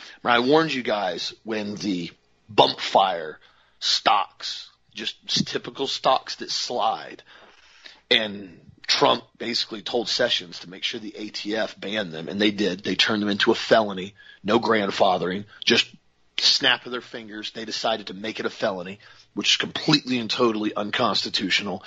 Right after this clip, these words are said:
They now have come out because of the braces. Told you guys before, the pistol braces on short, you know, A Rs that basically have a shorter barrel, so you put a brace on, it's classified as a pistol.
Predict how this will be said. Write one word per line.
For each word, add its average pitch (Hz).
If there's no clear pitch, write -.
They 131
now 123
have -
come 117
out 113
because 110
of 95
the 110
braces. 117
Told 120
you 107
guys 107
before, 104
the 98
pistol 135
braces 123
on 101
short, -
you 123
know, 104
A 127
Rs 127
that -
basically 107
have 107
a 101
shorter 127
barrel, 120
so 127
you 113
put -
a 101
brace 120
on, 123
it's 127
classified 113
as -
a 101
pistol. 139